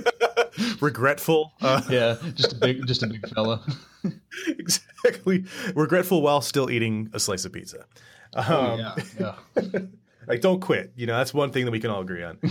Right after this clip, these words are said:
Speaker 2: <laughs>
Speaker 1: Um, so I forget where I was going with that, but, uh, it's interesting because, you know, we had a pizza client not too long ago that is coming to Atlanta to,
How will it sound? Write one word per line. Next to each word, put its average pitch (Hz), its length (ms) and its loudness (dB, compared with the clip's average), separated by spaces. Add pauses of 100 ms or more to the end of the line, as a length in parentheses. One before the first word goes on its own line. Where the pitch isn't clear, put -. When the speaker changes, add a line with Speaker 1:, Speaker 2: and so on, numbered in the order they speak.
(140)
Speaker 2:
<laughs> - 280 -4
Speaker 1:
Um, 131 640 2 (440)
so 143 360 0
I 143 60 0
forget 156 300 0
where 143 80 0
I 131 60 4
was 123 120 2
going 127 220 4
with 117 180 2
that, 110 260 0
but, 117 140 0
uh, 107 360 0
it's - 160 -4
interesting 180 440 2
because, 139 760 -2
you 156 100 -2
know, 135 100 4
we 131 120 2
had 135 160 4
a 127 40 2
pizza 131 300 -8
client 113 380 0
not 107 160 -2
too - 180 -6
long 127 380 2
ago 107 600 2
that 104 360 0
is 107 140 -2
coming 131 280 -4
to 123 180 0
Atlanta 110 520 0
to, 104 560 0